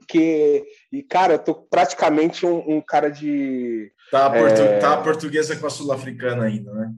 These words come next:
Speaker 1: Exato. Não, já tá, é a americana e a, é, Costa Rica. É, é
Speaker 2: Isso,
Speaker 1: C R C,
Speaker 2: Costa
Speaker 1: Costa
Speaker 2: Rica,
Speaker 1: Rica, né?
Speaker 2: C R C,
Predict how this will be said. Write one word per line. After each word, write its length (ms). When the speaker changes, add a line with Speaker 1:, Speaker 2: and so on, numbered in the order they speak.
Speaker 1:
Exato. 720
Não, 420
já 160
tá, 800
é 160
a 380
americana 720
e 100
a, 280
é, 400
Costa 320
Rica. 540
É, 80
é 220
Speaker 2:
Isso, 100
Speaker 1:
C 80
R 140
C, 200
Speaker 2:
Costa 160
Speaker 1:
Costa 180
Speaker 2:
Rica, 260
Speaker 1:
Rica, 20
né? 140
Speaker 2:
C 60
R 120
C, 260